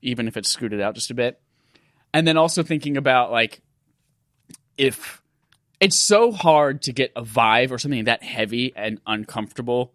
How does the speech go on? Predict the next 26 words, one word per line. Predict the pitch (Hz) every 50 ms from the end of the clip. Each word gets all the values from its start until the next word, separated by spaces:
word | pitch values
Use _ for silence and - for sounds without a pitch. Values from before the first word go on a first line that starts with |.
| _ _ _ _ _ _ _ _ _ _ _ _ _ _ _
when | - 123 117
I |
was | 113 107 101
doing | - 131 120 110
the | 107
V | 107 117 110 107
R | 107 113
gym | 107 113 117 113 110
at | 104 - 85
the | 107 98
Black | - 110 107 110
Box | - 107 104 -
V | - 127
R, | 110 110 110 113 - _ _ _ _ _ _
to | - 175 143
get | 151 165 170 -
that | 151 147 143 139 - _ _
in | 151 151 156 151
the | 143 139
right | 127 113 107 113 120 131 -
spot | - - - - - 123 131 165 - _ _ _ _ -
and | 117 120
all | 117 123
the | 123 123
things | - 131 127 117 - -
tight | - - 156 147 147 -